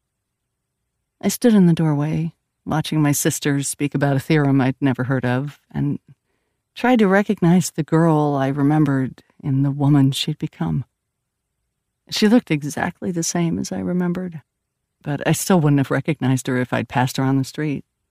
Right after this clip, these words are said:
So much was different. The line of her back, the timbre of her voice. She commanded attention, respect, authority.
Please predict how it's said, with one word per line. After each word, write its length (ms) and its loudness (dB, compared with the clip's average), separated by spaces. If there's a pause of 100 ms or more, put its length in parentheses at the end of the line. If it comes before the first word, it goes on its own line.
(1000)
So 220 0
much 280 4
was 160 -12
different. 420 -8 (600)
The 100 0
line 220 4
of 160 0
her 140 -4
back, 380 0
the 120 -4
timbre 480 -2
of 100 -2
her 80 0
voice. 640 -4 (840)
She 160 2
commanded 420 6
attention, 540 2
respect, 760 0
authority. 720 -2